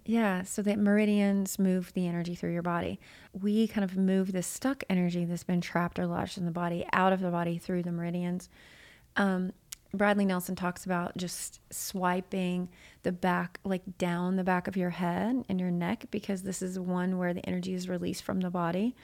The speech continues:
Also your hand, sort of swiping your hand, typically to make the energetic transfer or release stronger. You'll use a magnet. Um, you don't have to.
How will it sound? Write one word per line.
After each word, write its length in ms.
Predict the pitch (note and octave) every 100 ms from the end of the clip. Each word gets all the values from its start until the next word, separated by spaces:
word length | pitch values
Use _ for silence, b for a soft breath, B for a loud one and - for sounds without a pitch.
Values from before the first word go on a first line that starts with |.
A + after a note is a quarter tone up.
| B B B B -
Also 260 | F#3 -
your 160 | F3 E3+
hand, 640 | - F3 E3 E3+ F#3+ A#3
sort 280 | - - F3+
of 80 | E3+
swiping 500 | - F3 F3 F3+ F3
your 140 | F3
hand, 360 | E3+ E3+ F3 G3 B B B B -
typically 640 | B3 B3+ C#4 C4+ C4 - -
to 240 | - G#3
make 480 | G3 F3+ F3 F3+ - - F3+
the 540 | F#3 F3 E3+ E3+ - F3+
energetic 500 | F3+ F3+ F3+ E3+ E3+
transfer 800 | - E3 F3 F3 - F3 E3 E3
or 80 | D#3+
release 560 | E3 E3 E3 E3+ - F3+ F#3
stronger. 580 | - - E3+ D#3+ E3+ F3+
You'll 160 | F3+ E3+
use 240 | F3 E3
a 40 | D#3+
magnet. 800 | D#3+ D#3 D#3+ F3 F#3 F#3+ - - b b b b b -
Um, 200 | F3 F3
you 120 | G#3
don't 180 | G#3 -
have 280 | F3 E3+ -
to. 500 | - F3 F3 F3